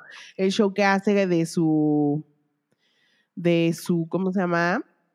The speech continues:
De su línea de lencería. Y ahora sí, mi Rihanna, mira,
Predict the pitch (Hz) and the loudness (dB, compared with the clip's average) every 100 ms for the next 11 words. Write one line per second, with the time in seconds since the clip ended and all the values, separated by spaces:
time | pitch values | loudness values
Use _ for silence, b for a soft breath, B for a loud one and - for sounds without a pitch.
0 | _ b b b b b - - 214 208 | _ b b b b b -12 0 2 4
1 | 214 214 220 226 220 190 180 202 208 202 | 4 4 4 2 2 2 2 2 4 2
2 | 175 453 _ _ _ _ _ _ _ b | 0 -4 _ _ _ _ _ _ _ b
3 | b b b b 233 240 254 277 339 - | b b b b 2 4 4 4 2 2
4 | 240 269 311 _ _ 208 233 233 254 254 | 2 0 -4 _ _ 0 2 2 2 2
5 | 277 285 247 196 - | 2 2 2 0 -2